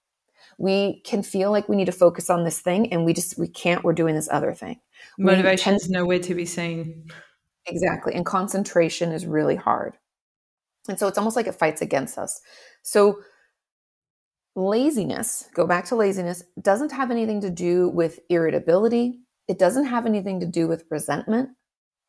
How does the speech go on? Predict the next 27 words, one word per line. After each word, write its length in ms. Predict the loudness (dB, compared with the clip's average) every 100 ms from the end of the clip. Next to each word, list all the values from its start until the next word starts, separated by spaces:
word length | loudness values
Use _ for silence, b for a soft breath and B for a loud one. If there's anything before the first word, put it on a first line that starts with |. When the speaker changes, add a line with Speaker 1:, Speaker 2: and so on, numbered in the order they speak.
| _ _ _
Speaker 1:
It 60 | 0
doesn't 280 | 0 0 0
have 180 | 2
anything 260 | 2 2 2
to 60 | 2
do 220 | 0 2
with 180 | 0 0
us 220 | -4 -4
feeling 360 | 0 2 2 -2
like 340 | 0 -2 -4 b b b
this 180 | -2 0
just 180 | 0 0
isn't 220 | 0 0
panning 380 | -2 0 0 0
out. 240 | 2 2
We 80 | 2
can 100 | 0
have, 120 | 0
like, 120 | 0
a 40 | 0
lot 120 | -2
of 60 | -2
self-doubt 540 | -4 -4 0 2 2
when 100 | 0
we're 140 | 0
burnt 280 | 0 -2 0
out. 240 | -2 -2